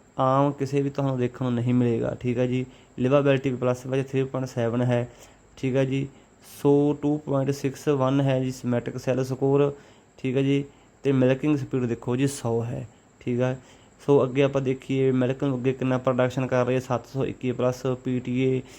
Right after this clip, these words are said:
ਪ੍ਰੋਟੀਨ ਸੈਂਤੀ ਪਲੱਸ ਕਰਕੇ ਦੇ ਰਹੀ ਹੈ। ਸੋ ਸਾਰੇ ਅੰਕੜੇ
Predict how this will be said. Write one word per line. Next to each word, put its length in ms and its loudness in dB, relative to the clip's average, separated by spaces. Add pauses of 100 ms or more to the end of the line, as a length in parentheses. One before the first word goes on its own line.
(220)
ਪ੍ਰੋਟੀਨ 440 2
ਸੈਂਤੀ 380 -2
ਪਲੱਸ 280 -2
ਕਰਕੇ 340 -2
ਦੇ 160 2
ਰਹੀ 180 2
ਹੈ। 80 2
ਸੋ 160 -4
ਸਾਰੇ 400 0
ਅੰਕੜੇ 440 0